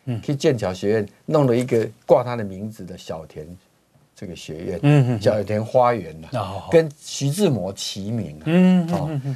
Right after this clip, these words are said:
Speaker 2: 啊，这钱都有可能会出的，
Speaker 1: 嗯，嗯。
Speaker 2: 对吧？你嘛知道，你讲做一个主播，
Speaker 1: 光偌济哈？
Speaker 2: 听说几百万美金呢。
Speaker 1: 哦。
Speaker 2: 哎，
Speaker 1: 嗯，嗯。
Speaker 2: 几百万英镑哈。
Speaker 1: 嗯，嗯。
Speaker 2: 啊，伊一年的年薪才五十万的，的，的港币啊。
Speaker 1: 嗯哼。
Speaker 2: 哦，啊，钱有对来。
Speaker 1: 对。
Speaker 2: 啊，所以签了很多哈。
Speaker 1: 嗯哼。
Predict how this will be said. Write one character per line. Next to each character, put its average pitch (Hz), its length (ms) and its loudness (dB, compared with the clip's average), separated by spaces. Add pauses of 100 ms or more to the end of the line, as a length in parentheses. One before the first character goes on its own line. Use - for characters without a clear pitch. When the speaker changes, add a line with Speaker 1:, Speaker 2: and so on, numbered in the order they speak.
(140)
Speaker 2:
啊， 185 80 2
这 202 100 6
钱 123 320 0
都 147 100 2
有 139 160 6
可 139 180 2
能 92 120 0
会 87 60 -8
出 90 200 -8
的， 76 80 -10 (140)
Speaker 1:
嗯， 135 220 2
嗯。 110 80 -4
Speaker 2:
对 131 80 4
吧？ 113 100 4
你 151 100 2
嘛 139 140 4
知 110 100 0
道， 127 80 6
你 147 80 0
讲 165 160 0
做 165 140 2
一 139 40 -4
个 104 140 -2
主 104 220 -6
播， 123 260 0 (200)
Speaker 1:
光 139 180 4
偌 113 160 -2
济 113 160 -10
哈？ 107 160 -12 (800)
Speaker 2:
听 147 140 -4
说 147 100 -2
几 135 160 -6
百 117 100 0
万 104 200 0
美 85 120 -8
金 82 280 -14
呢。 - 80 -16
Speaker 1:
哦。 214 400 6 (280)
Speaker 2:
哎， - 120 -16
Speaker 1:
嗯， 143 100 -8
嗯。 117 40 -10
Speaker 2:
几 110 100 -6
百 139 100 2
万 143 260 4
英 139 200 -4
镑 123 260 2
哈。 87 220 -12 (100)
Speaker 1:
嗯， 135 180 -2
嗯。 104 120 -10
Speaker 2:
啊， 196 80 6
伊 190 80 6
一 143 200 -2
年 123 180 2
的 143 140 4
年 147 120 2
薪 156 160 -4
才 160 80 4
五 113 180 0
十 98 80 -2
万 101 160 0
的， 104 80 0
的， 107 360 -4
的 - 60 -8
港 87 220 -8
币 110 240 -4
啊。 90 160 -8
Speaker 1:
嗯 139 160 4
哼。 147 180 2
Speaker 2:
哦， 98 140 -6
啊， 131 140 2
钱 110 200 -6
有 95 100 -8
对 101 180 -6
来。 76 280 -10
Speaker 1:
对。 107 120 -4 (200)
Speaker 2:
啊， - 80 -6
所 160 120 4
以 143 80 2 (480)
签 139 180 0
了 117 140 0
很 80 220 -4
多 95 180 -4
哈。 98 240 -2
Speaker 1:
嗯 123 140 2
哼。 175 140 -2